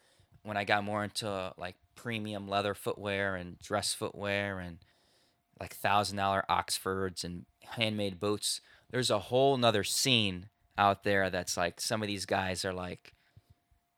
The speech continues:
almost as crazy as some of these sneakerheads were. When you look at some, like, so the, the footwear that Prince Charles wears is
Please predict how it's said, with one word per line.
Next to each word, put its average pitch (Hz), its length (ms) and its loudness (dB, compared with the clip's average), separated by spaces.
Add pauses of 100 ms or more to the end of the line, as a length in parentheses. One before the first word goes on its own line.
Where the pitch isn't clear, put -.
(160)
almost 113 600 4 (920)
as 110 180 0
crazy 113 540 2
as 92 100 -2
some 110 160 -2
of 98 60 -2
these 95 180 -2
sneakerheads 95 640 -6
were. 92 260 -4 (960)
When 101 120 -8
you 101 100 -2
look 101 140 -4
at 101 100 -6
some, 92 260 -2
like, 87 240 -10 (440)
so 92 260 -2
the, 90 340 -6
the 95 140 -4
footwear 113 440 2
that 101 300 0
Prince - 540 -4
Charles 104 760 -2
wears 110 640 -2
is 90 360 -6